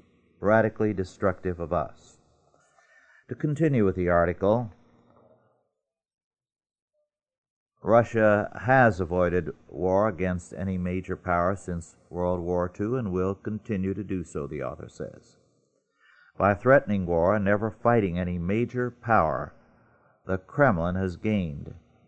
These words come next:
all its objectives, but there are now new and heavy drains. The Kremlin is fighting a grueling guerrilla war in Afghanistan. There, some ninety thousand Soviet troops are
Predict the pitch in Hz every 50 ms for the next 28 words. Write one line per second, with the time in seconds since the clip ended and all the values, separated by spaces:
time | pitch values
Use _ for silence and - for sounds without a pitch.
0 | _ _ _ _ _ _ - 104 107 110 110 110 104 - - 80 - 98 95 90
1 | - - - - - - - _ _ _ _ _ _ _ - 87 85 - 98 95
2 | 92 92 92 92 95 104 120 123 117 113 90 95 95 90 92 107 113 120 123 117
3 | 107 95 98 95 92 110 104 92 95 92 85 76 69 64 - - - - - -
4 | _ _ _ _ _ - _ _ _ _ _ _ _ _ _ - 101 - - -
5 | 139 135 135 143 151 143 123 107 - - - 117 113 117 120 120 117 104 87 73
6 | 76 95 113 117 123 123 123 120 117 98 95 98 104 107 110 107 95 90 92 92
7 | 92 95 98 90 - 92 92 92 92 - - 92 87 82 76 73 - - - -
8 | 50 50 - - - - 80 95 104 113 127 131 120 - - 90 87 85 87 98
9 | 104 107 107 110 104 - 107 101 98 95 90 87 85 78 - - 101 101 95 101
10 | 95 92 - - - - - 95 90 90 - _ - - - - 85 82 80 80